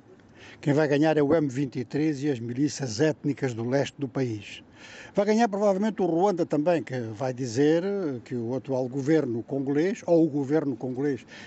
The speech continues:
que saia destas eleições, estamos a dizer atual porque em princípio parece que é Tshisekedi que estaria a beneficiar, eh, da evolução desta situação,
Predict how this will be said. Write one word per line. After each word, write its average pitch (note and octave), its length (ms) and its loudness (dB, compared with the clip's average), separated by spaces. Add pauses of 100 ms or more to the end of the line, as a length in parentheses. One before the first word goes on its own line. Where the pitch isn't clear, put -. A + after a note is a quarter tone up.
(120)
que D3 100 -2
saia D#3 260 2
destas B2 360 -2
eleições, F3+ 640 2 (360)
estamos C3+ 300 0
a C3 40 4
dizer B2+ 360 0
atual B2+ 360 0
porque A2+ 280 -6
em B2+ 60 0
princípio B2 500 -4
parece C#3 300 -2
que - 100 -8
é B2+ 40 -2
Tshisekedi C3+ 720 -2 (320)
que - 80 -6
estaria C#3+ 560 0
a G3 180 2
beneficiar, C#3+ 1000 0
eh, A2 80 -10 (440)
da C3+ 100 -2
evolução C3 560 -2
desta B2 400 -2
situação, F#3 680 -2